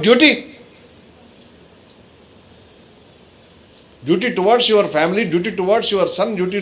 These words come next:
towards your wife, duty towards your mother and father, nothing else. Duty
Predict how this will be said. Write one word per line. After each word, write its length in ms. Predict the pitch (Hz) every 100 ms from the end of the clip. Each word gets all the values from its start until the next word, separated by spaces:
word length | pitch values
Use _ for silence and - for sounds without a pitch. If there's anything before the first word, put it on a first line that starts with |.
| 175
towards 260 | 175 185 180
your 100 | 160 147
wife, 200 | 214 143
duty 160 | 175 202 175
towards 260 | 185 190
your 120 | 185 165 139
mother 180 | 143 190
and 80 | 190 147
father, 220 | 175 233 233 - - - - - - - - - -
nothing 240 | 185 247 175
else. 160 | 120 - - - - - - _ _ - - - - - - 131
Duty 180 | 190 254